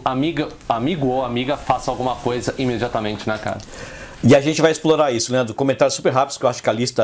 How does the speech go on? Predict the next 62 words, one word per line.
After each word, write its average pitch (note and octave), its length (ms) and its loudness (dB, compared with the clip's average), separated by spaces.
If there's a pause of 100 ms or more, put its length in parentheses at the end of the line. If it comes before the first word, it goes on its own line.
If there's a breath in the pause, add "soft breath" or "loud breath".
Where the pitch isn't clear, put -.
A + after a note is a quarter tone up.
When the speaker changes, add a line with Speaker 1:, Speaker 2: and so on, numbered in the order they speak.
Speaker 2:
ela G#2+ 240 2
é G#2 60 0
autoexplicativa, A#2+ 880 0
né? C#3+ 180 -2 (320 loud breath)
Só C#4+ 140 4
um E4 40 2
detalhe B3 260 2
importante G#3 380 -2
pra F#3 80 -4
gente F#3 200 -6
manter G3 220 0
em G3 60 0
mente, F3+ 260 -2
conforme F#3 360 0
a - 20 0
gente E3 100 -4
vai F3 120 4
avançando E3 380 0
no, D3+ 140 0
no, D3 160 0
no, C#3+ 140 0
no C3+ 100 0
podcast, C#3+ 600 0
é, A#2 160 0 (440 loud breath)
eu, F3+ 140 6 (200)
um, F3+ 420 0
uma G#3+ 100 4
pessoa G#3+ 240 0
não A3 140 0
é G#3+ 100 4
work-, D#3+ 460 -2
workaholic C#3+ 720 0
como, C#3 440 0
por C3+ 160 2
exemplo, B2 280 -2
a - 20 2
pessoa, C3 520 0
né? C3+ 220 -2 (260 loud breath)
É - 80 0
como C3+ 140 0
se - 60 -4
fosse C#3 260 0
uma C#3+ 180 2
sina B2+ 520 -2
pro A#2+ 100 -2
resto C3 140 2
da C#3 60 4
vida. G#2+ 320 -4 (460 loud breath)
Existem A2+ 360 2
momentos D3+ 380 2
na F3 100 4
vida C#3+ 400 0
onde B2 280 0
Speaker 1:
Ah, F#2+ 60 0
Speaker 2:
você A#2 160 0
Speaker 1:
muito G2 220 -2
Speaker 2:
e, C#3 40 4
Speaker 1:
bem. D#3 220 2
Speaker 2:
é, - 40 0
o D#3 80 0
problema F3+ 580 2
é, B2 180 0